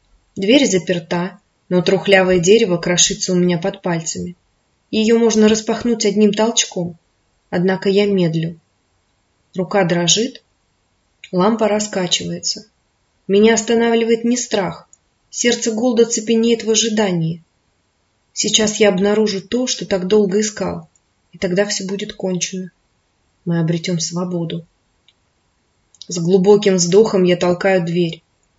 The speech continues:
Из лодочного домика вырывается стайка летучих мышей. Они возмущённо пищат. У пристани покачиваются две дырявые лодки,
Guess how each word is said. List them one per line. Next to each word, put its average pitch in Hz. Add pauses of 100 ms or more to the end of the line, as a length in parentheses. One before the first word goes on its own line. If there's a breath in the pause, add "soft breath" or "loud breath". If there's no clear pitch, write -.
(540)
Из 180
лодочного 214
домика 214
вырывается 196
стайка 208
летучих 208
мышей. 190 (600)
Они 185
возмущённо 202
пищат. 180 (1300)
У 202
пристани 202
покачиваются 185
две 180
дырявые 180
лодки, 190